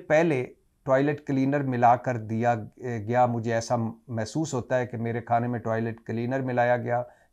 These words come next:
तीन कतरे टॉयलेट क्लीनर के। और इमरान खान साहब ने भी कहा कि, ए, बुशरा बीबी को जहर दिया गया है, इसकी तहकीक होनी चाहिए, ए, शौकत खानम के डॉक्टर से उसका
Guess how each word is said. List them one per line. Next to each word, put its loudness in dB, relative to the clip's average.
तीन 4
कतरे -4
टॉयलेट -4
क्लीनर -4
के। -12
और 0
इमरान 6
खान 2
साहब 0
ने -2
भी -4
कहा 0
कि, -8
ए, -2
बुशरा 0
बीबी -2
को -4
जहर 0
दिया -2
गया -2
है, 0
इसकी -8
तहकीक -4
होनी -2
चाहिए, -4
ए, -4
शौकत -2
खानम -2
के -6
डॉक्टर -4
से -6
उसका -8